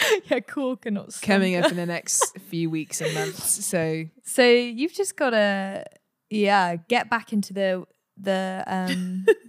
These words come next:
Speaker 2: The
Speaker 1: flow. Although the only change is that we will be uploading
Speaker 2: I was gonna say bi-week. No, it's not. It's bi-monthly.
Speaker 1: Bi-monthly.
Speaker 2: Every other week.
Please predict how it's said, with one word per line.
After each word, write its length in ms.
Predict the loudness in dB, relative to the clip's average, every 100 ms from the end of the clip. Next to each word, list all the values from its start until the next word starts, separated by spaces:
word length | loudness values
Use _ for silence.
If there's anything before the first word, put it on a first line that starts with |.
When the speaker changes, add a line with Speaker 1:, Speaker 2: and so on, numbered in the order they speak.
| _
Speaker 2:
The 80 | -6
Speaker 1:
flow. 540 | 0 4 4 4 -4 -12 -18 -16 2
Although 320 | 6 6 4
the 160 | 2 0
only 280 | 2 -2 -6
change 380 | -6 -6 -2
is 400 | -2 -2 -4 -6
that 180 | -6 -6
we 140 | -4 -2
will 160 | -2
be 180 | -4 -6
uploading 920 | -6 -4 -2 -2 -4 -6 -6 -6 -8 -14 _ _ _ _ _ _
Speaker 2:
I 60 | -2
was 80 |
gonna 160 | 0 -2
say 160 | 0 0
bi-week. 560 | 2 2 0 -4 -10 _
No, 240 | -8 -8 -10
it's 100 | -8
not. 220 | -6 -6 -8
It's 120 | -8
bi-monthly. 960 | 0 0 0 -2 -6 -10 -10 -10 -12 -18 _ _ _ _
Speaker 1:
Bi-monthly. 840 | 4 4 0 -6 -12 -10 -10 -10 -6
Speaker 2:
Every 260 | -4 -2 -2
other 140 | -2
week. 440 | -4 -8 -16 -20